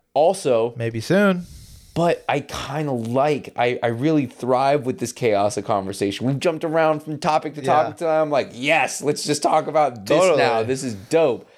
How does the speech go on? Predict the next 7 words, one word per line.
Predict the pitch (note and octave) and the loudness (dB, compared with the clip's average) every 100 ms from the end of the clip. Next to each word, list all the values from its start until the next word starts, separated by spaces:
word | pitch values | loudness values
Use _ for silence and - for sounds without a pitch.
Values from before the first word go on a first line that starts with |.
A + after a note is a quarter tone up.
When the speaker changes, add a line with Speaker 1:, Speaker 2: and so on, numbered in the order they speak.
| _ _ | _ _
Speaker 1:
Oh, | - D#3+ A2 - _ | 4 4 2 -8 _
we | A#2 C3+ | -6 -4
were | C3 C3+ | -2 0
talking | E3 D#3 D#3 D#3+ | 2 0 -2 -2
about | C#3+ C#3 C3 - _ - | 2 4 2 -6 _ -14
V | A#2+ D3+ | -4 2
R | D3 D3 C3+ C3 C3+ | 4 6 4 2 -4